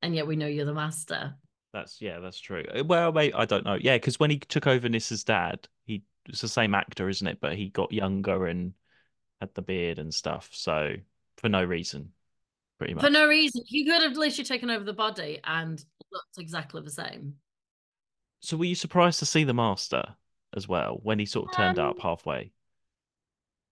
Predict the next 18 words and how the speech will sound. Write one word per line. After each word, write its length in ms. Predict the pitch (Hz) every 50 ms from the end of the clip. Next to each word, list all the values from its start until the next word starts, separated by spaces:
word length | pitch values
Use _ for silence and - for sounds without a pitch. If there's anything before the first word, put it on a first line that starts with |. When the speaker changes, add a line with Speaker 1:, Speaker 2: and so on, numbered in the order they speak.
| _ _ _ _ _ _ _ _ _ _ _ _ _ _ _ _ -
Speaker 1:
I 40 | 285
don't 180 | 277 427 453 440
think 140 | 415 381 370
I'm 140 | 330 - - -
ever 300 | 214 233 254 233 269 254
surprised 640 | 254 - 247 247 - 254 247 247 247 247 - -
to 80 | - 220
see 200 | - 233 226 214
the 120 | 214 220
Master. 640 | 208 214 214 208 - - - 226 226 226 226 226 226 _ _ _ _ _ _ _ _ _ _ _ _ _ _ _ _ _ _ _ _ -
Um, 720 | 202 208 208 202 202 202 202 196 202 202 196 196 190 - _ _ _ _ _ _ _ _ _ _ _ _ _ -
it's 120 | 226 226 -
been 140 | 277 285
a 100 | 339 349
lot 280 | 277 247 247 254 226 202
of 40 | 208
mas-, 360 | 214 220 214 - - - - - -
like, 240 | 240 233 233 214